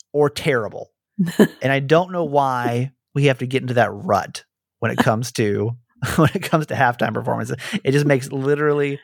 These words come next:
Speaker 1: zero sense to me. So
Speaker 2: But you're right. That's a lot of pressure.
Speaker 1: Well,
Speaker 2: So do you think
Speaker 1: yeah.
Speaker 2: that, do you think that she didn't divulge she was pregnant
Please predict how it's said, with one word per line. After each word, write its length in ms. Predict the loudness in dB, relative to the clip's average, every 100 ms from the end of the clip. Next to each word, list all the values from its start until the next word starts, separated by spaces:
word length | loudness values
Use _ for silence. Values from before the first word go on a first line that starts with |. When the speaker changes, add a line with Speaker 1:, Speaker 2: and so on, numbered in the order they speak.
| -18 -18 -18 -6 -4
Speaker 1:
zero 460 | -2 0 2 0
sense 300 | -2 -6 -6
to 100 | -8
me. 240 | -10 -8 -6
So 260 | 0 2
Speaker 2:
But 140 | 2 0
you're 140 | -2
right. 280 | 2 0 0
That's 220 | -4 -2
a 60 | 0
lot 260 | 2 0
of 80 | 0
pressure. 560 | -2 0 0 -2 -4 -8 _ _ _ _ _ _ _ _ _ _
Speaker 1:
Well, 100 | 2
Speaker 2:
So 120 | 4
do 60 | 4
you 120 | 2 2
think 60 |
Speaker 1:
yeah. 180 | 2 2 0
Speaker 2:
that, 220 | -2 _
do 80 | 0
you 160 | 0
think 460 | 0 -2 -2 -4 -2
that 340 | 0 0 -2
she 240 | -4 -2 0
didn't 280 | 0 2 0
divulge 400 | 0 2 2 0
she 180 | 0 0
was 160 | 0 0
pregnant 560 | 0 2 2 0 -6